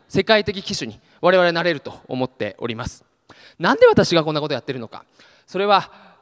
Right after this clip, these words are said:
四歳の兄貴が重度の知的障害と伴う自閉症だったからです。えー、兄は普通に、えー、笑ったり、泣いたり、喜んだり、悲しんだりっていうような、同じような感情を抱いてるんですが、すごいやっぱかわいそうと表現されたりとか、あー、することが、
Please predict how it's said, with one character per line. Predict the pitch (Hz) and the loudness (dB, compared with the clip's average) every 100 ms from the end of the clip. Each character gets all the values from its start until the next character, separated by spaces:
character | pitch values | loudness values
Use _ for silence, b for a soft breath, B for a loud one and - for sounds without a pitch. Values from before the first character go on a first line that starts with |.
| _ | _
四 | 247 | 0
歳 | 262 175 | 2 2
の | 151 | 0
兄 | 165 | -2
貴 | 151 | -4
が | 135 127 - _ | -6 -6 -8 _
重 | 190 | -6
度 | 185 | -4
の | 156 | -4
知 | - | -4
的 | 147 | -8
障 | 170 | -4
害 | 147 | -4
と | 147 | -4
伴 | 135 | -8
う | 131 | -8
自 | 127 | -6
閉 | 131 | -6
症 | 131 | -4
だ | 143 | -4
っ | |
た | 135 | -4
か | - | -10
ら | |
で | 104 | -12
す。 | - b b b b b _ | -16 b b b b b _
え | 139 131 143 | -8 -8 -8
ー、 | _ - | _ -4
兄 | 208 254 | 0 2
は | 294 | 2
普 | - | -2
通 | 165 175 | -8 -4
に、 | 170 - | -4 -6
え | - 135 131 | -12 -10 -6
ー、 | |
笑 | 151 175 | -6 -4
っ | |
た | 180 | -4
り、 | 156 - b b | -4 -8 b b
泣 | 156 | -8
い | 160 | -2
た | |
り、 | 160 156 | -2 -4
喜 | 170 | -6
ん | 185 | -6
だ | |
り、 | 147 - | -4 0
悲 | 190 | 0
し | 185 | 0
ん | |
だ | 160 | -6
り | |
っ | |
て | - | -8
い | |
う | 135 | -16
よ | - b b b | -16 b b b
う | 185 | -6
な、 | 247 | 0
同 | 269 | 2
じ | 262 | 4
よ | |
う | 269 | 2
な | - | 0
感 | - 294 | -4 -8
情 | 143 151 | -4 -2
を | 143 - | -4 -4
抱 | 147 | -6
い | 131 | -4
て | 139 | -6
る | |
ん | 143 | -8
で | |
す | 123 | -10
が、 | 117 - b b b | -14 -14 b b b
す | - | -2
ご | |
い | 190 | 0
や | |
っ | |
ぱ | 175 | 0
か | - 370 | 0 6
わ | 202 | 6
い | |
そ | - 175 | 4 0
う | |
と | 143 - b b - | -2 -14 b b -12
表 | 156 160 | -8 -6
現 | |
さ | 143 | -8
れ | 127 | -4
た | 147 | -4
り | 135 | -4
と | 135 | -6
か、 | 113 - | -10 -8
あ | 123 127 | -10 -12
ー、 | 135 | -10
す | 160 | -8
る | |
こ | 151 | -6
と | 143 | -6
が、 | 123 | -8